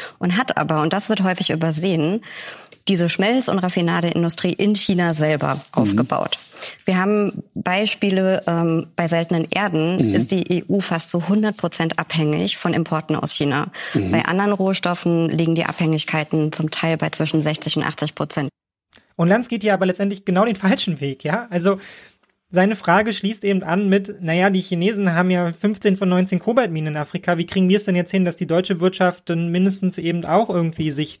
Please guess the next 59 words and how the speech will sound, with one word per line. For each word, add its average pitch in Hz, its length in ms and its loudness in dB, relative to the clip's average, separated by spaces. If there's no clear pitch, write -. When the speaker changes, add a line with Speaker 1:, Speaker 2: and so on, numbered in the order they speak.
Speaker 3:
fünfzehn 160 520 0
unter 139 180 -2
den 135 100 0
Nagel 131 300 -2
reißt 120 360 -6
oder 117 200 -8
so, 117 160 -12
ja? 151 180 4
Oder 139 140 4
dass 143 180 0
wir 151 60 0
da 143 120 2
zumindest 165 460 -2
das 156 100 -6
dann - 140 -2
fair 170 220 2
untereinander 151 420 0
aufteilen. 156 400 -2
Ja, 180 160 4
also 160 160 2
wenn 156 80 -2
es 147 80 -8
neunzehn 165 300 -2
Kobaltminen 170 500 0
gibt, 196 180 0
dann 175 120 0
wäre 165 160 0
doch 160 80 -10
schön, 196 280 2
wenn 170 200 0
neun 180 260 4
Kobaltminen 175 640 0
in 165 80 -4
der 165 120 0
Hand 175 140 0
der 170 80 -6
Chinesen 196 400 -2
wären 196 200 0
und 160 80 -2
wenigstens 185 420 -2
zehn 190 220 0
in 185 100 0
unserer 185 320 -4
Hand. 123 200 -8
Und 160 80 -2
das 196 140 2
ist 208 120 -6
ja 196 60 2
genau 185 380 4
das 196 140 0
falsche 196 280 0
Denken, 202 360 -2
ja? 196 200 0
Also 175 280 -2
wie 190 120 -4
absurd 180 540 0
diese 180 160 -4
Vorstellung 190 500 -2
ist, 127 260 -14